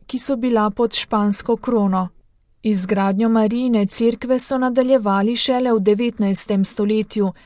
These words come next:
zahvaljujoč podpori nekaterih premožnih mehiških družin.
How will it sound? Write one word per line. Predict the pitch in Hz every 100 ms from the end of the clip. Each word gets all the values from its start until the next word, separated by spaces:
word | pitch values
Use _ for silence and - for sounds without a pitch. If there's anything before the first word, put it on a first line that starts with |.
| _ - -
zahvaljujoč | 190 208 196 202 202 202 220 240 -
podpori | 208 190 - 247 233 208
nekaterih | 196 202 196 240 220 202
premožnih | - 208 214 254 233 247 240 240
mehiških | 214 208 226 214 - 220
družin. | 202 240 226 214 196 185